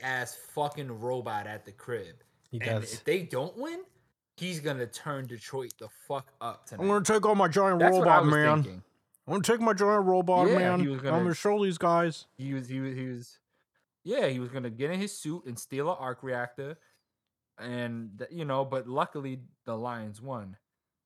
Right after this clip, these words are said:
Speaker 2: Yeah, he didn't have to do that. He didn't have to pull out the Ironmonger. <laughs>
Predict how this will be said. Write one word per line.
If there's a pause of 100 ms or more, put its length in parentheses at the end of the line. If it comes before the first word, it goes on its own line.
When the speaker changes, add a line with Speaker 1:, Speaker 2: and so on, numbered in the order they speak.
(200)
Speaker 2:
Yeah,
he
didn't
have
to
do
that. (2500)
He
didn't
have
to
pull
out
the
Ironmonger. (3750)
<laughs>